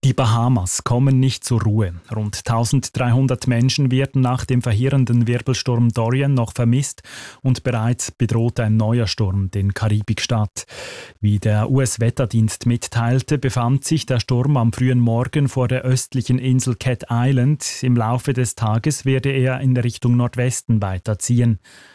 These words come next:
Dorian hatte letzte Woche enorme Zerstörung auf den Bahamas hinterlassen. Laut Schätzungen des Roten Kreuzes wurden etwa dreizehntausend Wohnhäuser schwer beschädigt oder zerstört.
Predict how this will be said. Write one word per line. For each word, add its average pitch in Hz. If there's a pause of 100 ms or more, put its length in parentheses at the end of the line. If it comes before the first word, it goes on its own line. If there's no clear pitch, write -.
(240)
Dorian 110
hatte 113
letzte 113
Woche 120
enorme 123
Zerstörung 123
auf 110
den 117
Bahamas 113
hinterlassen. 110 (400)
Laut 113
Schätzungen 143
des 123
Roten 123
Kreuzes 120
wurden 131
etwa 123
dreizehntausend 113
Wohnhäuser 110
schwer 113
beschädigt 110
oder 110
zerstört. 120